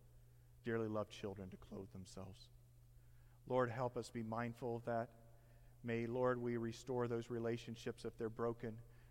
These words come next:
May we seek forgiveness. May we put on compassion,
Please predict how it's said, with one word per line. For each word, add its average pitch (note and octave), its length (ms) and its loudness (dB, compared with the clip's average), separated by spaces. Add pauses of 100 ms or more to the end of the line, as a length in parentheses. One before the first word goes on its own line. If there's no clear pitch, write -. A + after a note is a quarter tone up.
(140)
May A#2 160 2
we A#2 400 2 (180)
seek C3 220 -2
forgiveness. A#2+ 720 0 (480)
May A2+ 100 2
we A2+ 120 2
put C3 200 -2
on B2 140 4
compassion, A#2 800 2